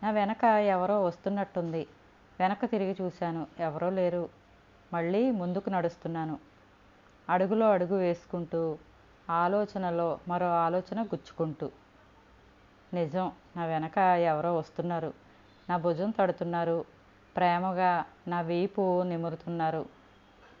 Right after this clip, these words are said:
గిలిగింతలు పెట్టేట్టు నా జుట్టు రాస్తున్నారు, చెవిలో గుసగుసగా ఏదో చెప్తున్నారు. ఎవరో తెలియటం లేదు, ఏం చెప్తున్నారో స్పష్టంగా అర్థం కావటం లేదు.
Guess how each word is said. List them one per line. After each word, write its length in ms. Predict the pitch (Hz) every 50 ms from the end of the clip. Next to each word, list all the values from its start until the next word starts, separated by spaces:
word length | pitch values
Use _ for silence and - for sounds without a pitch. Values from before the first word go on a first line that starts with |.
| - -
గిలిగింతలు 500 | 175 196 214 214 214 247 240 226 240 240
పెట్టేట్టు 640 | 240 233 196 185 - 202 196 196 196 - 185 180 180
నా 140 | 180 180 175
జుట్టు 300 | 165 156 170 170 - 196
రాస్తున్నారు, 760 | 190 196 175 170 170 170 - 175 170 165 160 156 156 151 147 - - - - - - - - - - - - - - - - - -
చెవిలో 500 | 190 180 175 185 202 220 247 262 247 196 - - - - - - - -
గుసగుసగా 680 | 165 185 185 - 196 190 220 208 - - 180 196 190
ఏదో 260 | 185 180 175 170 180
చెప్తున్నారు. 680 | 190 - - 208 - - - 170 175 170 165 160 160 147 - - - - - - - - - - - - - - - - -
ఎవరో 320 | 175 165 165 175 196 226 233
తెలియటం 500 | 233 208 185 185 190 185 208 190 190 180
లేదు, 300 | 180 175 170 170 160 - - - - - - -
ఏం 260 | 175 175 180 196 196 - -
చెప్తున్నారో 680 | 180 - - - 175 202 208 202 196 190 185 180 - - - - - - - -
స్పష్టంగా 560 | - 190 180 - - - 202 196 185 190 214
అర్థం 340 | 220 196 156 139 - 175 180
కావటం 460 | 170 180 170 165 160 - 170 160 160
లేదు. 260 | 160 156 143 156 -